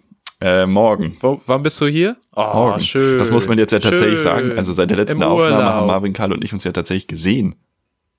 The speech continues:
Speaker 1: Darf man
Speaker 2: Ja,
Speaker 1: das
Speaker 2: aber
Speaker 1: sagen?
Speaker 2: legal, mit
Speaker 1: Legal, ja,
Speaker 2: Abstand.
Speaker 1: ja, ja, ja,
Speaker 2: Nein,
Speaker 1: absolut.
Speaker 2: darf man nicht sagen.
Speaker 1: Legal, mit Abstand. Ähm,
Speaker 2: Draußen auch.
Speaker 1: draußen mit hundert anderen Leuten. Das wundert mich tatsächlich. Hier im Park wird immer noch Fußball gespielt. Und ich denke mir so, Leute,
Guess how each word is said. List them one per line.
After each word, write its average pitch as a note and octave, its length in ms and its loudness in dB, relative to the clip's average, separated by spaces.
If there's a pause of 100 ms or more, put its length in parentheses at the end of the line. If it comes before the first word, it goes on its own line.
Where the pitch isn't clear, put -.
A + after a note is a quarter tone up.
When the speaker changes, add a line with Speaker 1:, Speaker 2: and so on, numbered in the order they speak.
(1040)
Speaker 1:
Darf F#2 160 -4
man G2+ 100 0
Speaker 2:
Ja, F2+ 60 2
Speaker 1:
das - 140 -2
Speaker 2:
aber F2+ 100 0
Speaker 1:
sagen? G#2 80 0
Speaker 2:
legal, B2 300 -2
mit - 20 2 (120)
Speaker 1:
Legal, C#2+ 220 2
ja, D2 220 2
Speaker 2:
Abstand. - 200 -6
Speaker 1:
ja, E2 80 -2
ja, D2 60 0
ja, B1+ 60 0
Speaker 2:
Nein, A#1 100 0
Speaker 1:
absolut. - 380 -8 (160)
Speaker 2:
darf G2 180 -4
man F#2 120 -10
nicht - 180 -14
sagen. - 140 -4
Speaker 1:
Legal, D2+ 220 -2
mit D#2 120 -2
Abstand. F2+ 480 0 (840)
Ähm, D#2 500 0 (420)
Speaker 2:
Draußen A2 380 -4
auch. E2+ 240 -10
Speaker 1:
draußen A#2+ 400 -2
mit A2 340 0
hundert A#2 240 2
anderen F2 240 0
Leuten. C#2+ 300 -2 (260)
Das C3 240 -2
wundert C#3+ 320 2
mich G2 220 0
tatsächlich. G2+ 540 -2 (180)
Hier B2 180 2
im G#2 100 -2
Park G#2 300 -2
wird - 100 -2
immer A#2+ 120 0
noch B2+ 80 0
Fußball A#3+ 320 -2
gespielt. D#2 420 -2
Und F2 60 -2
ich F#2+ 80 -2
denke C3 180 -2
mir A#2+ 60 0
so, G#2+ 100 0
Leute, C3+ 340 2